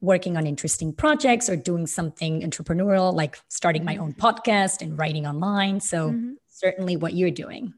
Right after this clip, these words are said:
Speaker 2: Hmm. So what's the best advice you have for young people who want to be successful in life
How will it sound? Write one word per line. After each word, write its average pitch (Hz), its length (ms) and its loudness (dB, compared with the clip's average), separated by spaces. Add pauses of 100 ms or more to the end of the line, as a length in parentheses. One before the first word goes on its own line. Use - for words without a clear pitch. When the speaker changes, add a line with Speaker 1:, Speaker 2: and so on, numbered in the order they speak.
(480)
Speaker 2:
Hmm. 226 100 2 (760)
So - 180 -8
what's 254 200 -2
the 285 100 0
best 254 260 -6
advice 247 360 -12
you 247 120 0
have 226 180 -8
for - 120 -14
young 240 220 -8
people 240 260 -8
who 240 140 -6
want 233 180 -8
to 240 80 -10
be 233 100 -6
successful 233 720 -8
in 214 180 -10
life 220 380 -10